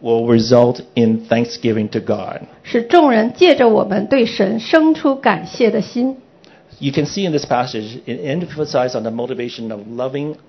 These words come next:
Speaker 1: and generosity.
Speaker 2: 所以通过这段经文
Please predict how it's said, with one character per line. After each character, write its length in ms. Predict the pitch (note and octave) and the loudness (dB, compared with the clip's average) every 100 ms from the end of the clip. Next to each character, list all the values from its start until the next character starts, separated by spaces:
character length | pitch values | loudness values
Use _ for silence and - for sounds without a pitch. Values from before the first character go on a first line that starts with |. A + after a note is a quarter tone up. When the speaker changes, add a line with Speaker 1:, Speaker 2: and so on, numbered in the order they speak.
| - | -6
Speaker 1:
and 280 | C3 B2 B2+ | -2 0 0
generosity. 760 | A#2+ A2+ A2 G#2+ - - - - - - - | 0 0 -2 -4 -8 -12 -16 -18 -20 -16 0
Speaker 2:
所 120 | E4 | 2
以 80 | E4+ | 2
通 300 | - F#4 F#4 | 2 2 6
过 100 | E4+ | 4
这 220 | E4+ D4 | 4 4
段 300 | D4+ C#4 B3+ | 6 6 4
经 240 | D4 D4+ | 2 6
文 340 | C4 A#3+ A#3+ | 6 4 0